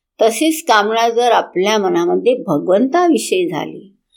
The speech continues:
तर ही स्वाभाविक प्रवृत्ती, हा स्वाभाविक प्रवाह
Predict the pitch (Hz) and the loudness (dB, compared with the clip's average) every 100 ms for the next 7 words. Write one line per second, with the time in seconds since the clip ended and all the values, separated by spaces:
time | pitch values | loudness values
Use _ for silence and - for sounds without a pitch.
0 | - - _ _ - 254 277 247 254 254 | -20 -20 _ _ 0 2 2 0 -2 -2
1 | - 180 156 156 185 214 247 - - 175 | -2 -2 -2 -2 0 2 0 -6 -4 -2
2 | 160 165 180 - - 196 202 196 180 185 | 0 -2 -6 -8 -8 -4 -4 0 0 0
3 | - 175 156 160 180 180 180 175 147 151 | -2 -2 -2 -2 -2 -2 -6 -6 -4 -6
4 | 160 165 208 247 | -4 -2 -2 -4